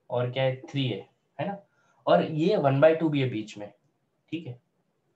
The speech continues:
ज़ीरो और बीच में one by two, but one by two value नहीं होना चाहिए, तो उस पे गोला मार दिया,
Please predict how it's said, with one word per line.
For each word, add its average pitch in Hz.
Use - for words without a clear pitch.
ज़ीरो 120
और 120
बीच 120
में 139
one 110
by 110
two, 95
but 143
one 147
by 185
two 196
value 135
नहीं 175
होना 127
चाहिए, 131
तो 170
उस 147
पे 170
गोला 131
मार 131
दिया, 147